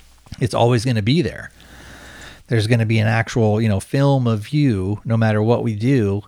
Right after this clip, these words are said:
to suppress it. And this is something that our kid is gonna have to deal with, even if you move on." So, uh, anyway, it goes and it shows him. He's, he's as popular as he ever was, maybe even more so. But of course, his marriage is destroyed.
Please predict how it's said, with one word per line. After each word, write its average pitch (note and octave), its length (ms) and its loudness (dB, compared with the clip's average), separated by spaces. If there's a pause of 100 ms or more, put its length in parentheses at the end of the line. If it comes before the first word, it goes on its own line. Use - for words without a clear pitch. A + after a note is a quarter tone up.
(320)
to A2 100 2
suppress B2+ 460 0
it. G#2 200 -2 (960)
And A2 120 2
this A#2 120 0
is A2+ 120 -2
something A#2 280 0
that G2+ 100 2
our F#2 120 2
kid D3+ 220 2
is B2+ 120 0
gonna A2+ 180 0
have G#2 260 0
to A2 80 -2
deal G2+ 260 0
with, G2 340 0 (580)
even A2+ 320 2
if G2+ 140 -4
you A2+ 140 2
move G#2 240 2
on." G#2+ 380 -2 (1080)
So, A2 460 0 (640)
uh, F#2 180 -2
anyway, C3 280 2
it G#2 40 -6
goes B2 260 2
and B2+ 100 0
it A2+ 60 -8
shows A#2 320 2
him. A2+ 260 2
He's, A#2+ 400 0
he's A#2+ 460 -2 (100)
as A2+ 160 2
popular A#2 480 0
as A2 140 0
he A#2+ 120 2
ever A2 200 2
was, G#2+ 280 2
maybe G#2 240 0
even G#2+ 200 2
more G#2 240 2
so. F#2+ 420 0 (300)
But - 100 2
of - 80 0
course, B2 300 2
his A2+ 180 -2
marriage A#2 460 2
is F#2+ 120 -2
destroyed. G2 720 0